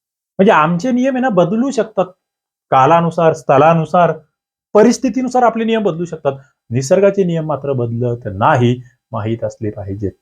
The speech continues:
ओके, पुढे याच्याबद्दल काय, परीक्षेभिमुख काय आहे, पर्यावरणा सं-, संरक्षणासंदर्भातला मुद्दा या ठिकाणी दिलाय,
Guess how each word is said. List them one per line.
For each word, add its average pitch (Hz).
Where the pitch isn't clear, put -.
ओके, 120
पुढे 107
याच्याबद्दल 123
काय, 117
परीक्षेभिमुख 117
काय 117
आहे, 107
पर्यावरणा 120
सं-, 113
संरक्षणासंदर्भातला 123
मुद्दा 123
या 127
ठिकाणी 123
दिलाय, 123